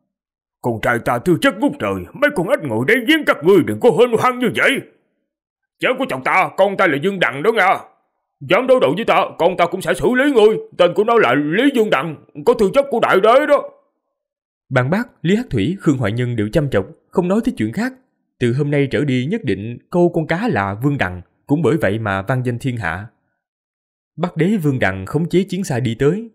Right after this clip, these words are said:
Speaker 2: kim quang che lấp mặt trời. Chín con chân long, chín con thần hoàng, chín con bạch hổ, chín con huyền vũ chia ra bốn phương, nơi nơi đều là mây tía.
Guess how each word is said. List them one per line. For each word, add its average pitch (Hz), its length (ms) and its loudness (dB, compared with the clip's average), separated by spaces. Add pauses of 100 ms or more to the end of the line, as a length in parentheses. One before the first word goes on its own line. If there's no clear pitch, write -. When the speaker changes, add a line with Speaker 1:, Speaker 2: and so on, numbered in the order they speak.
Speaker 2:
kim 123 180 -2
quang 117 260 -2
che 117 200 -2
lấp 175 180 -4
mặt 92 160 -8
trời. 90 280 -2 (460)
Chín 180 260 -2
con 117 180 -4
chân 117 160 -4
long, 117 340 -2
chín 208 180 -4
con 151 160 0
thần 98 160 -4
hoàng, 95 440 -6
chín 190 220 -4
con 135 120 -2
bạch 95 160 -4
hổ, 107 360 -2 (120)
chín 202 220 -4
con 135 140 0
huyền 101 200 -6
vũ 104 300 -2
chia 127 160 -2
ra 117 160 -4
bốn 156 200 -4
phương, 139 340 -4 (180)
nơi 185 180 0
nơi 175 260 2
đều 104 160 0
là 98 100 0
mây 127 220 -4
tía. 175 200 0